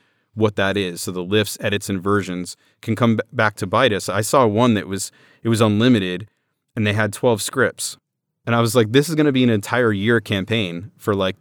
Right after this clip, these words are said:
three thousand dollars. You know, this is outrageous."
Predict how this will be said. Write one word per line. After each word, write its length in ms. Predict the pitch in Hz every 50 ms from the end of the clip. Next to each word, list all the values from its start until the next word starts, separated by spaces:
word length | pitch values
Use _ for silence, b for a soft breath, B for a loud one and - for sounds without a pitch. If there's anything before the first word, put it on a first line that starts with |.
| _ -
three 160 | 113 110 104
thousand 320 | 110 101 101 98 98 92
dollars. 440 | 98 98 101 92 87 82 80 - - -
You 160 | - 107 92
know, 80 | 90 90
this 200 | 90 101 98 -
is 380 | 104 92 90 85 - - - _ _ _ _ _ _ _ _ - 113
outrageous." 720 | 101 92 85 90 98 104 98 - - - - - - -